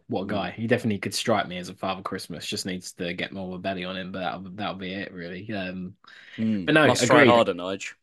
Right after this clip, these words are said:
Speaker 1: Must
Speaker 2: Mm.
Speaker 1: try harder, Nige. Yeah, you should have definitely stuck some more turkey in your gob, uh, during Christmas.
Speaker 2: <laughs>
Speaker 1: Um, start that, start that process off early.
Speaker 2: Mm.
Speaker 1: Um, no, I, I, I, I completely agree. I think Nigel Atkins has done an absolute excellent job at, um,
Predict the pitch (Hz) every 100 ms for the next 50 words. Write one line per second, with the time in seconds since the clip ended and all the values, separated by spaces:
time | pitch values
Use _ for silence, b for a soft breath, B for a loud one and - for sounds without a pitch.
0 | _ 131 107 101 107 110 101 92 92 95
1 | 104 95 95 95 101 104 127 101 95 -
2 | 101 - 98 98 - - 104 - 104 95
3 | 87 101 95 92 92 92 92 90 90 -
4 | - 92 90 90 92 131 185 175 - 180
5 | - 170 185 156 180 - 185 135 - -
6 | 117 92 - 120 98 - 113 - 107 -
7 | 101 107 101 90 90 B B B B 90
8 | 117 117 113 110 - 151 127 117 117 147
9 | - 123 120 117 117 139 95 101 107 92
10 | _ 117 131 113 113 110 104 104 - 110
11 | 98 101 110 101 - - - 113 113 -
12 | - 87 95 98 95 92 - B B B
13 | B B 101 92 90 90 85